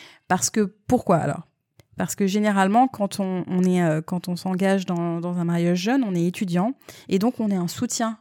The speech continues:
l'un pour l'autre. Et donc, en fait, le mariage, il offre une certaine stabilité et des objectifs. Un homme qui, euh, qui a des ob-, qui est en charge d'une famille a des objectifs beaucoup plus importants qu'un célibataire qui peut prendre son temps. Et d'ailleurs,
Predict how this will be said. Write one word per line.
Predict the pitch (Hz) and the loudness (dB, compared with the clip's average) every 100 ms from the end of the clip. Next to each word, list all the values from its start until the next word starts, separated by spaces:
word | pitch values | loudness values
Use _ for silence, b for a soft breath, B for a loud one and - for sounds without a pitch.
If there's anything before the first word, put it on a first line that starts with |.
| - | -2
l'un | 185 180 | 0 0
pour | 180 170 156 | -2 -2 0
l'autre. | 196 - - B B B 190 | -2 -4 -14 B B B -2
Et | 185 | 0
donc, | 208 | 0
en | 202 | 2
fait, | 277 254 | 2 2
le | |
mariage, | 208 190 233 240 | 2 4 4 2
il | 208 | 2
offre | 208 214 - | 2 2 -2
une | 196 185 | 0 0
certaine | 175 190 180 180 | 0 -2 -2 -2
stabilité | - 226 214 208 - 233 - | 0 0 0 -2 0 -2 0
et | 185 | 0
des | 180 190 | 2 4
objectifs. | 208 208 220 - 185 - - B B B - 165 - | 6 4 2 0 -4 -6 -14 B B B 0 0 2
Un | 165 165 | 2 4
homme | 214 208 | 4 2
qui, | - 185 175 - 175 | -2 -6 -6 -4 -2
euh, | 160 165 | -2 -2
qui | - 175 | -4 0
a | 170 | 2
des | 170 | 4
ob-, | 180 - | 2 0
qui | - 170 170 165 | -8 -2 0 2
est | |
en | 160 | 2
charge | 160 214 202 | 2 2 4
d'une | 180 | 4
famille | 165 175 185 269 B B B - | 4 4 6 6 B B B -4
a | - 185 | 0 4
des | 190 | 4
objectifs | 196 196 - 190 | 4 2 0 -2
beaucoup | 185 196 | -2 0
plus | 202 | 4
importants | 196 180 175 240 | 4 4 4 2
qu'un | 254 202 185 180 | 2 2 4 4
célibataire | 180 180 170 160 208 226 | 2 2 4 4 4 2
qui | - 185 | 0 -2
peut | 175 | -2
prendre | - 202 | -2 -2
son | - 196 | -2 -4
temps. | 190 185 - B B B B B | -4 -4 -6 B B B B B
Et | - 185 180 | 0 2 4
d'ailleurs, | 175 175 233 | 4 6 4